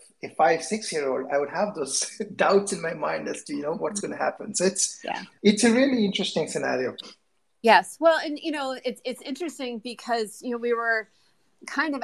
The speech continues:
Speaker 2: at this point, or at least, you know, I was as a business owner thinking, you know,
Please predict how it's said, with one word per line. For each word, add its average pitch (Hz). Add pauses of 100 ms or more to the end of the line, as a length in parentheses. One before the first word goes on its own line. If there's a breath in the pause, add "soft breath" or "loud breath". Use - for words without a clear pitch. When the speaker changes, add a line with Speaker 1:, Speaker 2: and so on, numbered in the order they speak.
Speaker 2:
at 233
this 226
point, 226
or 214
at 214
least, 233
you 220
know, 202
I 247
was 226 (180)
as 202
a 196
business 311
owner 226
thinking, 240
you 233
know, 208